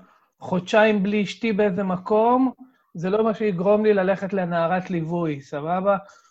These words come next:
מי שיקח פה, מי שילך פה לנערת ליווי, בסדר, ילך בכל מקום לנערת ליווי. אגב, הן, הן בכלל יכולות להיכנס לבועה,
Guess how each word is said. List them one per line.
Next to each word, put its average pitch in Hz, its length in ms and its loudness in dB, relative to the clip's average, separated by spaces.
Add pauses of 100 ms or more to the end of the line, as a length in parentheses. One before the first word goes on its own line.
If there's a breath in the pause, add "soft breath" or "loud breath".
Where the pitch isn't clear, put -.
(1200 soft breath)
מי 262 200 -2
שיקח 269 540 -2
פה, 240 300 4
מי 226 80 -6
שילך 208 400 -4
פה 214 120 0
לנערת 185 500 -4
ליווי, 185 600 0 (380)
בסדר, 175 260 -6
ילך 175 260 -2
בכל 185 320 -4
מקום 196 340 -4
לנערת 170 440 -4
ליווי. 170 280 -2
אגב, 175 280 -4 (220)
הן, 156 140 -12 (520)
הן 165 100 -2
בכלל 185 220 0
יכולות 180 300 -2
להיכנס 175 380 -4
לבועה, 165 460 4